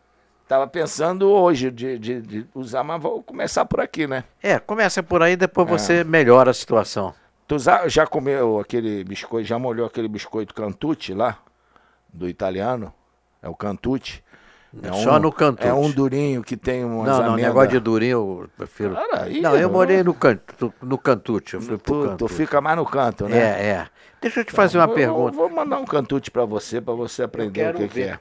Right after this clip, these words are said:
Speaker 2: Eu vou te contar uma piada de português em homenagem à, à
Speaker 1: Hum.
Speaker 2: sua raça.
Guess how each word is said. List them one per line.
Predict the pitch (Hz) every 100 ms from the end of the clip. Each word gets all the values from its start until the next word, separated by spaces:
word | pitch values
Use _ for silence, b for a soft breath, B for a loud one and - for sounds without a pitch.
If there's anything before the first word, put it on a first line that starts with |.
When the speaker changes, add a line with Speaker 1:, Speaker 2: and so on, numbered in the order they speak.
| _
Speaker 2:
Eu | 139 135
vou | 156
te | 156 -
contar | 143 117 127
uma | 117
piada | 120 117 113
de | -
português | _ 135 _ 110 135 127
em | 131
homenagem | 120 107 117 117 113
à, | 90 _ _ - 78 76 _ _ _ _ _ _ _ 110 101
à |
Speaker 1:
Hum. |
Speaker 2:
sua | - - 131 117
raça. | 92 107 95 - -